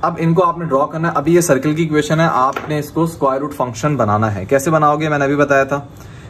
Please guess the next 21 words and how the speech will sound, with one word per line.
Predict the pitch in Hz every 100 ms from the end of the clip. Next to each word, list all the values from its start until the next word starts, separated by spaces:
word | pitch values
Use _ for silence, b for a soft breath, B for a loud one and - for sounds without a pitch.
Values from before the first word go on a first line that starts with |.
| B
वाई | 117 127 147
स्क्वायर | 151 151 143
बराबर | 135 127 139
होगा | 139 135 147
ट्वेंटी | 143 123 123
फ़ाइव | 135 135 135
minus | 120 117 113
x | 113 -
square | 156 - 156 147
के। | 156 151 B B B -
आप | 123 131 143
यहाँ | 131
पे | 135 127
root | 127 139
लोगे, | 151 139 143 147
तो | 110
ये | 135
हो | 131
जाएगा | 131 135
प्लस | 135 127 135 135
माइनस | 127 120 143 170 -